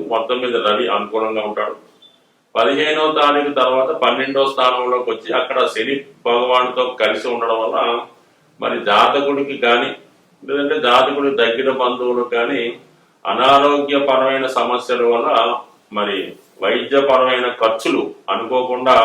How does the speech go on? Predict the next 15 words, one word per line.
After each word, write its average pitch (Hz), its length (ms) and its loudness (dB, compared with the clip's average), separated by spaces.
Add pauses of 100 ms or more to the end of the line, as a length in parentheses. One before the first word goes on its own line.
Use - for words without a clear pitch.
(140)
మనం 110 260 -2
ఒక 113 160 -4
దానికి 135 400 0
దాచుకున్నటువంటి 117 840 -2 (100)
ధనం 110 240 0 (800)
వేరే 131 300 2 (220)
దానికోసం 135 640 2 (100)
ఖర్చు 117 280 0
అయ్యే 127 200 2
సూచనలు 117 400 -2
ఉన్నాయి. 110 220 -6 (400)
అలాగే 131 260 -2 (100)
ప్రభుత్వానికి 127 600 0
చెల్లించినటువంటి 120 720 -4
ట్యాక్సులు 110 420 -2